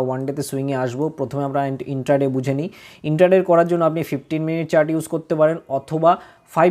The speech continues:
মিনিট চার্ট ইউজ করতে পারেন। এখন ফিফটিন মিনিট চার্ট কারা করবেন, ফাইভ মিনিট কারা করবেন? যারা একটু, আর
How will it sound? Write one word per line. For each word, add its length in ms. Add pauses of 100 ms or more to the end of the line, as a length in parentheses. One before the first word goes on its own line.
মিনিট 260
চার্ট 200
ইউজ 200
করতে 260
পারেন। 220
এখন 140 (100)
ফিফটিন 380
মিনিট 240
চার্ট 180 (100)
কারা 220
করবেন, 320
ফাইভ 220
মিনিট 240
কারা 200
করবেন? 200 (120)
যারা 180 (160)
একটু, 320 (1000)
আর 120